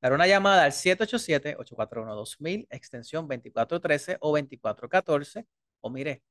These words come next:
usted nos envía un correo electrónico a nosotros a somos cuidadores arroba ponce P R punto edu y nosotros con mucho gusto le hacemos,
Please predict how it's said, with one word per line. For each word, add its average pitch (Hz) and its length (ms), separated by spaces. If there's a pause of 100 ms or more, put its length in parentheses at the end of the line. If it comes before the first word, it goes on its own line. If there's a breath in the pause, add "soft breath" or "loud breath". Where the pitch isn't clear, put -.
(100)
usted 135 260
nos 147 100
envía 170 220
un 175 80
correo 170 260
electrónico 165 520
a 160 40
nosotros 160 540
a 123 80
somos 151 400
cuidadores 170 720 (300)
arroba 139 420
ponce 135 260
P 151 140
R 156 180
punto 175 400
edu 180 120
y 151 40
nosotros 139 360
con 147 160
mucho 160 260
gusto 196 320
le 170 80
hacemos, 156 560